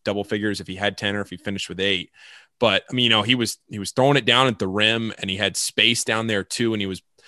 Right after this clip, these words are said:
clearing out his guys on the boards. And yeah, like you said, Rick, it was a little frustrating sometimes with Deontay rebounding wise, but he picked up those two quick fouls in,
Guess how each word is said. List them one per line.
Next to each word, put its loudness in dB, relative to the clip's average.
clearing 2
out 4
his -2
guys 2
on -2
the -4
boards. 0
And -4
yeah, 4
like 2
you 0
said, 2
Rick, 0
it -4
was -6
a 2
little 6
frustrating 2
sometimes -2
with -6
Deontay 0
rebounding -2
wise, 0
but -2
he -8
picked 0
up 2
those 0
two 0
quick -2
fouls 2
in, -6